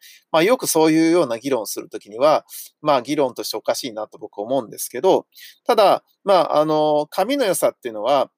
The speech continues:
どこにあるかっていうと、最初のスタートが紙でい-、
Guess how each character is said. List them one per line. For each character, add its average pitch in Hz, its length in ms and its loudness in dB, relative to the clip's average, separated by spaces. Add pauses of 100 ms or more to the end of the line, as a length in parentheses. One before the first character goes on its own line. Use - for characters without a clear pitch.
(180)
ど 165 220 -4
こ 190 80 0
に 139 80 -2
あ 120 60 0
る 107 100 -8
か - 100 -12
っ - 80 -16
て - 100 -20
い - 40 -16
う - 20 -18
と、 120 120 -10
最 262 240 0
初 269 120 -2
の 254 100 -2
ス - 120 -8
タ 262 180 4
ー 190 40 -2
ト 123 140 -4
が 151 280 2
紙 254 320 -4
で 180 140 -2
い-、 123 140 -12